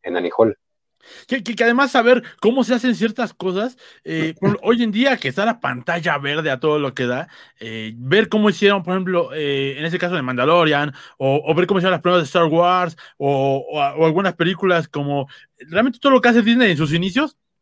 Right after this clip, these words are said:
Speaker 2: Augusto, en documentales es totalmente mágico, realmente si pueden vayan a verlo, porque son cosas que de verdad es como hoy en día, es como, ah, ok, ya vieron la película, chido, pero no, ver todo lo que hay detrás de una película realmente es algo hermoso.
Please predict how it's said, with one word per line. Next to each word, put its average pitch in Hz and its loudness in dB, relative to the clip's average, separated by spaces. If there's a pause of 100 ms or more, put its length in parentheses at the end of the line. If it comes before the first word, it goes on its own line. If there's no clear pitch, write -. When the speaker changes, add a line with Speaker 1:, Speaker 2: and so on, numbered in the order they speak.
Speaker 2:
Augusto, 226 2
en 180 -6
documentales 202 0
es 247 -16
totalmente 240 0
mágico, 185 -2
realmente 214 -2
si 196 -4
pueden 202 0
vayan 208 0
a 131 0
verlo, 165 -2 (340)
porque 180 2
son 233 -2
cosas 233 0
que 202 2
de 180 6
verdad 214 2 (300)
es 185 -8
como 214 -2
hoy 220 0
en 220 -2
día, 208 2
es 202 -4
como, 190 -6
ah, 254 4
ok, - 0
ya 240 2
vieron 240 2
la 180 0
película, 180 -2
chido, 196 -4
pero 170 -6
no, 240 -6
ver 330 2
todo 339 4
lo 269 2
que 254 2
hay 262 4
detrás 254 2
de 180 2
una 233 -6
película 202 -6
realmente 196 -6
es 190 -10
algo 185 -2
hermoso. 139 -4